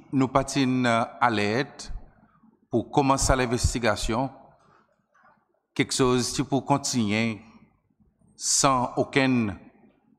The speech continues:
taxe qui aujourd'hui peut faire ça assessment et qui United Seychelles, ça va end up dans une situation côté, euh, il peut rester tranquille parce qu'il pas, pas lui qui vient devant côté autres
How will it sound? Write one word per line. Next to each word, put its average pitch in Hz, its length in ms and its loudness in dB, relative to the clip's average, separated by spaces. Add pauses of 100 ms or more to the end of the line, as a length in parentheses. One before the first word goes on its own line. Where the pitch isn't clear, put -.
taxe - 640 -2
qui 120 120 0
aujourd'hui 107 440 2
peut 117 180 0
faire 117 200 0
ça 117 180 2
assessment 104 640 -2 (840)
et 101 80 -4
qui 107 560 -2 (480)
United 127 480 2
Seychelles, 107 560 0
ça - 260 -2
va 95 680 0
end 107 200 -2
up 110 240 0
dans 127 80 -2
une 113 80 -4
situation 113 720 -2 (680)
côté, 135 380 0
euh, 123 140 2 (760)
il 131 80 -4
peut 113 220 -4
rester 127 240 2
tranquille 123 480 2
parce 127 180 0
qu'il 110 140 -2
pas, 123 160 2 (240)
pas 104 120 4
lui 110 120 0
qui 147 120 0
vient 135 260 2
devant 113 260 4
côté 104 300 0
autres - 280 -4